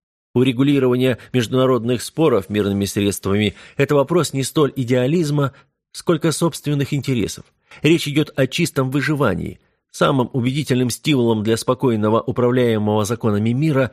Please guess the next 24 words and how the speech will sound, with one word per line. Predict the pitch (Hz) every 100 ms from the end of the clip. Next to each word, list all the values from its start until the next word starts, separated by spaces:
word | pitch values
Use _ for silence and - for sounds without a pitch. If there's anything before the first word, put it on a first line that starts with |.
| -
сегодня | - 165 165 143
является | 143 156 143 -
тот | 123 120 101
факт, | - 160 139 -
что | - -
нет | 113 156 123
других | 90 101 113 131 -
разумных | 95 92 87 90 -
альтернатив. | 104 98 110 104 - 71 - _ _ _ _ -
Это | 107 98
осознание | 92 98 98 127 113 95
стремительно | - 107 113 - 107 101
распространялось | 101 110 - 113 127 156 127 107 - _ _
от | - 90
выхода | 87 82 85 85
в | -
свет | 90 -
оригинального | 87 80 90 85 85 87
издания | 85 87 87 87
тысяча | 87 85 -
девятьсот | 95 87 87
восемьдесят | 85 95 90
пятого | - 87 90 90
года | 95 131 101